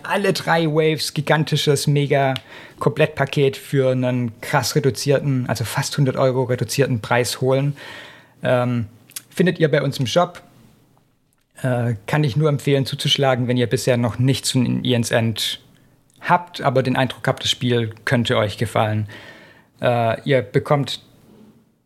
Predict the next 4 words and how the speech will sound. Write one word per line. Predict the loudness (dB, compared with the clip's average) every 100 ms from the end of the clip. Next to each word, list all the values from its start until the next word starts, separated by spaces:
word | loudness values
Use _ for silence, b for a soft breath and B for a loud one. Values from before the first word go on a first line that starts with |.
| _ _ _ _ _ _ -8
ähm, | -2 0 2 0 0 -2
Legacy-Spiel, | 0 0 0 -2 -2 -2 -2 0 2
ihr | 0
bekommt, | 0 0 2 2 0 -4